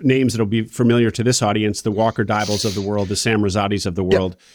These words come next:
Speaker 2: Yep.
Speaker 1: who are, in the, he-, at least here in the U S, very real people,
Speaker 2: Yep.
Speaker 1: <laughs> very direct and transparent about how difficult this path is, life-changing, yes, incredibly powerful, incredib-, incredibly magical in, in many ways,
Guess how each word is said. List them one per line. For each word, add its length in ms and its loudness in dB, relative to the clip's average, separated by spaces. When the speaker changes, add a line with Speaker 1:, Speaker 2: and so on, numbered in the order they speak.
Speaker 2:
Yep. 120 0
Speaker 1:
who 220 6
are, 380 2
in 160 2
the, 80 0
he-, 160 0
at 60 -2
least 200 2
here 100 2
in 60 2
the 80 2
U 100 2
S, 220 -2
very 460 0
real 240 4
people, 560 -2
Speaker 2:
Yep. 180 0
Speaker 1:
<laughs> 120 2
very 600 0
direct 440 2
and 100 4
transparent 720 -2
about 240 0
how 280 -2
difficult 460 0
this 140 -2
path 300 -4
is, 220 4
life-changing, 800 2
yes, 380 0
incredibly 540 2
powerful, 680 0
incredib-, 500 0
incredibly 480 2
magical 640 2
in, 80 4
in 260 2
many 160 6
ways, 400 2